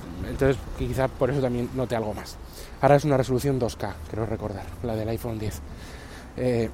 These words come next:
<clears throat> bueno, y el tema de los negros. Jo, a mí es que el que no haya, que el, que el negro sea totalmente negro y no tenga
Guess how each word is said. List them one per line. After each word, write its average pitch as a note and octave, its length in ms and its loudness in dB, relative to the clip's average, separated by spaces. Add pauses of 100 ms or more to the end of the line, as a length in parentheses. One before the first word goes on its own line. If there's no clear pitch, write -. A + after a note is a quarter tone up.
<clears throat> - 1120 2
bueno, D3+ 260 6 (280)
y E3 280 6 (140)
el C#3+ 100 0
tema F#3 200 6
de F#3+ 80 8
los C#3+ 100 2
negros. A#2+ 400 2 (760)
Jo, C3+ 120 6
a A#2 60 6
mí F3 220 6
es - 140 -2
que G#3+ 120 -2 (200)
el B2+ 220 4
que B2+ 180 2
no D3+ 100 4
haya, G#3+ 320 4 (320)
que D3 80 4
el, C3 80 6
que - 80 0
el C3+ 140 6
negro G#3+ 200 4
sea F#3 200 2
totalmente D3+ 420 2
negro C#3+ 240 2
y - 20 4
no C3+ 140 2
tenga C#3 360 4